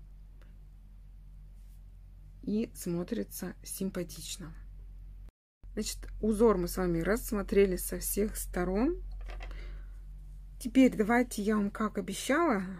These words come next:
свяжу вместе с вами девятый ряд. Девятый ряд —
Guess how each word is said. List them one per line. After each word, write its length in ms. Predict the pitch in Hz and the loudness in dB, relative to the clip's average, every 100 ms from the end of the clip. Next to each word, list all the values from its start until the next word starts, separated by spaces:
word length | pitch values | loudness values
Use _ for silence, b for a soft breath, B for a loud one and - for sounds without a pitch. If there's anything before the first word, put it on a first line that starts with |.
| B - | B -12
свяжу 480 | - 190 208 214 | -6 0 2 4
вместе 480 | 214 202 214 - - | 4 4 2 0 -8
с 180 | 190 - | -8 -4
вами 420 | 196 175 160 175 - - | -2 0 0 -4 -10 -14
девятый 520 | 185 185 208 214 196 | -6 -2 -2 0 4
ряд. 260 | 202 285 480 - - - - - | 6 4 2 -10 -20 -20 -18 -8
Девятый 540 | 180 185 208 202 220 | -4 2 2 2 2
ряд — 260 | 196 226 | 4 4